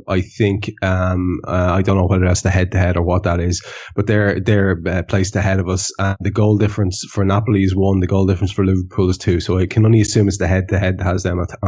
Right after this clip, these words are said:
ahead of us. P S G on five points. And as you say, lads, if we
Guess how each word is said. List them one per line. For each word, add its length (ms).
ahead 240
of 100
us. 180
P 120
S 120
G 180
on 140
five 400
points. 320
And 120
as 100
you 120
say, 380
lads, 480
if 220
we 400